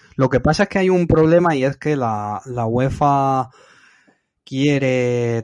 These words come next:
tener para septiembre o octubre, eh, los equipos que vayan a disputar sus competiciones, que ya veremos cuándo empiezan y, de, y en qué formato. Y claro, el, el séptimo clasificado de la liga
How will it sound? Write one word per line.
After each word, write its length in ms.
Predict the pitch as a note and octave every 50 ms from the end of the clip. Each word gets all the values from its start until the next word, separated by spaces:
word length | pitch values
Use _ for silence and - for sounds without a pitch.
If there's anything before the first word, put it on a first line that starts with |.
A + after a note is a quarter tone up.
| - _
tener 400 | B2 A#2+ B2 B2 B2+ B2+ B2 -
para 760 | - A#2+ A#2+ A#2 A2+ A2 A2 A2 G#2+ G#2+ G#2+ G#2 G#2 G#2 - _ _ _ _ _ _ _ _
septiembre 600 | - - C3+ A#2+ B2 _ - D3 D3+ D3+ C#3 C3+ C3
o 80 | B2
octubre, 920 | B2 A#2+ - _ D3 D3 C#3+ C3+ C3 B2+ B2 B2 A#2+ A#2+ A#2 A2+ A#2 - _ _
eh, 300 | - C3+ B2 A#2 A2+ A#2 A2+
los 220 | A#2 A#2+ A#2+ A#2
equipos 520 | - A#2+ A#2 C3+ C#3+ C#3 - C3 B2+ B2 B2
que 120 | - C3
vayan 260 | A#2+ B2 B2 B2 A#2+
a 40 | A#2+
disputar 460 | A#2+ A#2+ - - C3 A#2+ - B2 A#2+
sus 180 | - - C3+ A#2
competiciones, 720 | - B2+ A#2+ A#2 B2 A#2 B2+ A#2 - D#3 D3+ D#3+ E3 D#3+ -
que 180 | - C3+ A#2+ A2+
ya 160 | A#2+ B2+ B2+
veremos 380 | B2+ B2+ B2 B2+ B2 B2 B2 A#2+
cuándo 300 | - - B2 A#2+ A#2+ A#2
empiezan 540 | A2+ A2+ - B2 B2+ B2+ A#2+ B2 A#2 A#2 A#2
y, 100 | A#2 A#2
de, 160 | A#2 A2+ A2 - _
y 140 | C#3+ C3
en 100 | B2 A#2+
qué 100 | A#2+ C3+
formato. 600 | B2+ - C3+ B2 B2 C3 D3+ D#3 - E3 F3 F#3 - _ _ - _ _ _ _ _ _ _ _ _ _
Y 120 | C3 B2
claro, 340 | C3 D3+ D#3+ D#3+ C3+ B2 A#2+
el, 760 | - C#3 B2+ B2 A#2+ A#2 A#2 A#2 A#2 A2+ A2+ A2 G#2+ G#2+ A2 -
el 460 | - C3+ A#2+ A#2 A2+ A2+ A2 A2 A2
séptimo 440 | A2 - E3 D#3 D#3+ F3+ E3+ E3+ E3
clasificado 680 | D#3+ D#3+ D3+ C#3+ - D3+ C#3 D3 C3+ - D3+ C#3+ C#3+ C#3
de 100 | C#3 C3+
la 140 | C3+ C3 C3+
liga 380 | C#3+ D#3 D3+ C#3+ C#3+ D#3+ D#3+